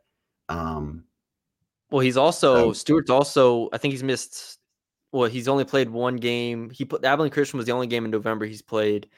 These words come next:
Speaker 2: and he had one catch. So he basically hasn't played in the last month. So I, I don't think, you know, maybe he makes a trip, maybe he doesn't, but I don't, he hasn't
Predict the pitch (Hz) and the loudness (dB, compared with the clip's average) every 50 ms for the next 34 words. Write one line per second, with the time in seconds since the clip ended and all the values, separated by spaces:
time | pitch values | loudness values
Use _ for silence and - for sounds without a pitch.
0 | _ _ - 120 113 120 113 104 104 107 113 110 98 - - 110 95 82 - - | _ _ -12 -4 0 2 2 2 2 0 0 -2 -2 -4 -4 -4 -4 -4 -6 -14
1 | - - - - 165 - 117 123 120 175 185 175 - 151 127 131 120 110 101 - | -16 -10 -4 0 0 0 0 2 2 2 2 4 4 4 4 4 2 0 -2 -2
2 | - 127 110 110 104 101 104 101 101 101 104 98 92 - - - 104 104 104 98 | 0 2 2 2 2 -2 -4 -6 -4 -2 -2 -2 -2 -4 -10 -14 -10 -6 -6 -6
3 | 92 80 113 - - - 110 110 123 131 - - - - _ - - 120 123 127 | -6 -8 -12 -10 -4 -2 0 0 0 -2 -4 -16 -20 -20 _ -4 0 0 0 0
4 | 120 113 - 117 104 - _ _ _ _ _ _ - 113 95 85 95 110 _ - | 0 -2 -6 -8 -8 -10 _ _ _ _ _ _ -8 -6 -6 -6 -8 -12 _ -6
5 | 117 120 123 123 120 123 120 - - - - 123 110 107 110 107 107 104 104 101 | -4 -2 -2 -2 -2 -2 -4 -4 -6 -8 -6 -6 -4 -4 -6 -6 -4 -4 -4 -4
6 | 104 101 98 104 104 104 - - - 120 120 117 113 107 104 101 104 - - | -4 -2 -2 0 0 -2 -4 -6 -4 0 2 2 2 2 0 -4 -6 -8 -12